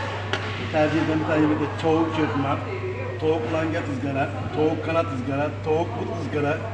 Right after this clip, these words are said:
ev sahibi katlet, ev sahibi yine aynı şekilde, e, patates kızartması,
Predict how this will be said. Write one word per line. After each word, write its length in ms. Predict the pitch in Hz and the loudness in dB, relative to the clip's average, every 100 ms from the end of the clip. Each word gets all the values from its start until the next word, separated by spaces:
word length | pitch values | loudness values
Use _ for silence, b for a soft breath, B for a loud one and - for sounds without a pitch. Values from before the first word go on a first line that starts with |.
| 160 | -2
ev 120 | 165 | -2
sahibi 440 | - 156 151 151 147 - - - - - - | 0 2 2 2 0 -4 -6 -8 -8 -8 -2
katlet, 420 | 147 143 143 156 - - - - - - - - - - - - - 156 | -2 0 0 -2 -2 -6 -6 -6 -6 -8 -8 -8 -6 -4 -2 -4 -4 -4
ev 100 | 151 | 0
sahibi 440 | 175 156 147 156 165 - - 147 | 2 4 4 2 0 -4 -6 -4
yine 160 | 151 156 | -2 0
aynı 200 | 156 151 | 2 2
şekilde, 480 | 151 139 135 147 | 0 0 0 0
e, 440 | 165 165 - 139 135 127 127 127 | 0 -2 -6 -4 -4 -4 -4 -2
patates 460 | 262 254 254 254 - | -2 -2 -2 -4 -4
kızartması, 520 | 147 143 139 135 | -2 -2 -4 -4